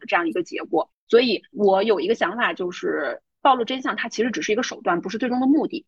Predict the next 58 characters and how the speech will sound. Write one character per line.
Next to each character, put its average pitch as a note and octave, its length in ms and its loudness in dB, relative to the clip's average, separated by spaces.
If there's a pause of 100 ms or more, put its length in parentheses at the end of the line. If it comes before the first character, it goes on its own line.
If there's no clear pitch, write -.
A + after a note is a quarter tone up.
我 G3 80 6
们 F#3 160 2
暴 C4+ 160 6
露 B3+ 140 -4
真 C4 180 -6
相 A3 300 0
的 D#3 340 0
目 D#4 220 6
的， - 320 -10
一 G3+ 100 -2
个 B3 60 2
问 C4 120 2
题 A3 80 0
都 F3+ 80 4
要 - 80 4
解 F#3+ 160 -2
决， D#3+ 120 -6
或 G#3+ 160 -2
者 D#3 180 -4
让 G#3+ 180 0
事 A3+ 140 -4
情 G3+ 100 -6
变 G#3 120 -2
得 F#3+ 60 -2
越 G#3+ 100 2
来 F3+ 100 2
越 G#3 100 2
好。 - 300 -4 (220)
当 C#4+ 120 6
我 D4+ 40 2
把 A3+ 140 0
这 F#3+ 140 -6
个 F#3 180 -2
真 A#3 160 2
相 G#3+ 160 -2
暴 B3 180 6
露 F#3 140 0
出 G#3 160 -6
来， D3 260 -2 (120)
并 E4 160 6
没 G#3 60 -2
有 A3+ 60 4
起 - 140 -6
到 E3 80 -2
这 A3 100 -4
样 G3+ 80 -2
一 F#3+ 60 -4
个 F#3+ 80 -2
作 B3 160 2
用 G3 100 2
的 E3+ 80 -4
时 - 180 -10
候， - 180 -4
就 C4 120 -4
会 C4+ 140 2
有 F#3 100 4
一 F3 140 -6
个 F#3+ 220 -2